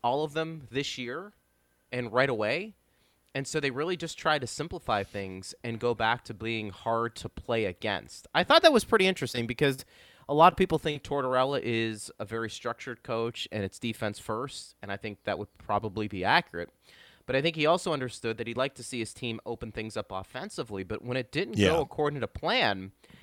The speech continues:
Speaker 1: I mean, they're making some adjustments here on the fly, but he is trying to keep it pretty simple where they're not correcting ten things. Maybe they're correcting one and two. And you just mentioned keep it simple, stupid. I think that probably applies to Columbus's game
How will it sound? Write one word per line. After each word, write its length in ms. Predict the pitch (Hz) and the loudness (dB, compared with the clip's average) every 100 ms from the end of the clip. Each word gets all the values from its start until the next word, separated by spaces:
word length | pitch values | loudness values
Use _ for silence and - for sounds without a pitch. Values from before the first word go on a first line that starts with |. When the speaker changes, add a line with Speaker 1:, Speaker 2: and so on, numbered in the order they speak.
| - _ _ _ - | -20 _ _ _ -10
Speaker 1:
I 40 | |
mean, 100 | 143 | -2
they're 140 | 147 220 | 2 4
making 300 | 226 220 165 | 4 2 0
some 180 | 160 127 | 2 2
adjustments 500 | 123 170 - 135 - | 4 4 2 -8 -4
here 140 | 123 | -4
on 80 | 104 | -4
the 80 | - | -8
fly, 420 | - 165 202 151 | -2 6 8 6
but 140 | 123 | 4
he 160 | 120 151 | 0 0
is 120 | 185 | -2
trying 280 | - 160 147 | -2 0 0
to 60 | 123 | -2
keep 280 | - 165 | -8 -10
it 120 | - - | -10 -10
pretty 200 | 135 117 | -8 -6
simple 380 | - 175 175 117 | -4 -6 -4 -6
where 180 | 117 | -4
they're 120 | 120 120 | -2 0
not 380 | 123 151 151 | 4 4 4
correcting 500 | - 139 131 - 113 | 0 2 2 2 0
ten 300 | 107 - 139 | -2 0 0
things. 340 | - 165 165 - | 0 -2 -4 -4
Maybe 180 | 113 123 | -2 -2
they're 120 | 123 | -4
correcting 500 | - 127 120 127 110 | -4 -2 -2 -4 -6
one 160 | 113 123 | -6 -6
and 120 | 110 | -8
two. 380 | - 120 151 214 _ - - - 135 | -8 -8 -8 -10 _ -20 -20 -14 -4
And 120 | 120 | -2
you 80 | 156 | -2
just 200 | 156 135 | -2 -2
mentioned 420 | 123 - 120 113 | -4 -2 -4 -6
keep 220 | 135 123 | -10 -10
it 60 | - | -6
simple, 280 | 127 - | -8 -8
stupid. 560 | 92 - 156 196 101 87 - _ _ | -14 -8 -6 -2 -4 -4 -12 _ _
I 60 | 113 | -8
think 180 | 165 - | -6 -4
that 160 | 165 | -6
probably 400 | - 151 196 180 | 0 0 0 -2
applies 480 | 151 - 143 143 139 | -2 0 4 4 2
to 80 | 139 | -4
Columbus's 560 | - 131 165 - - | -4 -2 -2 -4 -10
game 440 | - 113 101 101 | -4 -2 -2 -6